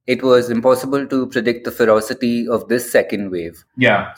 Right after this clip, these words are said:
Speaker 1: So, uh, you've written a bit recently on the models that the government has been using to predict these waves.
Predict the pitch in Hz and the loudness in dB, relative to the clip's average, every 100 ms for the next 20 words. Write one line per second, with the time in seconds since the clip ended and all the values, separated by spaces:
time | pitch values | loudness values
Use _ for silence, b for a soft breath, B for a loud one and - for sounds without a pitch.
0 | - 156 147 139 147 143 - 147 160 165 | -2 0 2 4 6 4 -2 -2 -2 -2
1 | 196 180 175 139 - 160 143 151 143 117 | -2 0 0 0 -2 -4 -2 -2 0 2
2 | 127 135 139 135 - _ 120 131 117 113 | 2 2 -2 -6 -10 _ -4 0 4 4
3 | 143 147 147 135 123 117 120 123 117 110 | 2 2 2 2 4 4 2 0 -2 -2
4 | 120 107 104 107 123 120 - _ _ - | -2 0 -2 0 2 0 -2 _ _ 0
5 | 131 139 143 139 131 123 123 - 127 117 | 4 6 4 2 2 2 0 -4 -6 0
6 | 110 117 123 | 0 0 -6